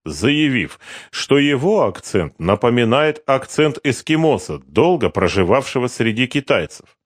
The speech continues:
после чего отправился к проректору с жалобой. Выслушав жалобу на английском, естественно, языке, проректор, американист,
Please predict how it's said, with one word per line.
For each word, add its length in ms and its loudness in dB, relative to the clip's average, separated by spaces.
после 380 0
чего 500 0
отправился 720 0
к 100 -14
проректору 600 0
с 60 -8
жалобой. 640 -2
Выслушав 720 -2
жалобу 560 0
на 160 4
английском, 640 -2
естественно, 800 -6
языке, 600 -2
проректор, 640 0
американист, 920 2